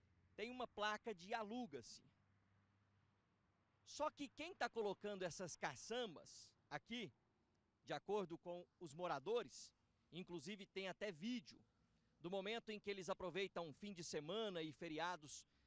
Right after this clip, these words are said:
pra colocar todo esse lixo aqui, é o pessoal daquela empresa ali de reforma de caçambas, que fica bem do lado da área. A área não é deles, mas eles estão utilizando essa área, sabe-se lá,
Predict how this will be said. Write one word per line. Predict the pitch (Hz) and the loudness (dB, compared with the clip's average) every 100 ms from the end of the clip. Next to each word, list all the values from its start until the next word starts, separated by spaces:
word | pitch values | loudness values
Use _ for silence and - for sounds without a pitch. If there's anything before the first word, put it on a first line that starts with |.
| _ - | _ 0
pra | 175 | 0
colocar | - 202 160 - 226 196 | 4 2 4 4 4 4
todo | 165 156 | 2 0
esse | 135 139 | -2 -6
lixo | 151 165 - | -8 -6 -6
aqui, | 117 233 226 131 _ _ _ _ _ _ _ _ _ _ _ _ _ _ _ - | -6 -2 -2 -4 _ _ _ _ _ _ _ _ _ _ _ _ _ _ _ -2
é | |
o | 180 | 0
pessoal | 220 240 233 | 2 2 2
daquela | 220 - 226 247 | 2 2 2 2
empresa | - 196 208 180 175 | 0 4 4 4 0
ali | 180 | 0
de | 190 202 | -2 0
reforma | 185 - 170 180 190 196 - _ _ _ _ _ _ _ _ | 0 0 2 2 2 -4 -6 _ _ _ _ _ _ _ _
de | - 175 | -10 0
caçambas, | 214 185 - 170 151 120 - | 2 2 0 -2 0 -4 -8
que | - | -14
fica | 151 208 185 | -12 -2 0
bem | 190 269 | 2 0
do | 262 | 2
lado | 180 170 185 202 202 - - _ | 4 6 4 -2 -12 -20 -20 _
da | - 214 | 0 4
área. | 185 147 117 98 - - _ - | 4 2 0 -6 -12 -20 _ -10
A | 131 | 0
área | 160 190 | 2 4
não | 196 208 | 4 2
é | |
deles, | 175 180 208 214 | 2 4 2 2
mas | 196 202 180 | -2 0 0
eles | 202 185 | -2 -4
estão | 175 - 202 | -4 -2 -2
utilizando | 196 214 208 143 165 180 185 190 _ _ _ - | -4 -6 -6 -2 2 2 0 -8 _ _ _ -4
essa | 165 170 214 | -2 0 2
área, | 190 143 113 95 - | 2 2 0 -8 -4
sabe-se | - 156 - - 165 | 2 2 0 -6 -2
lá, | 147 165 | 2 2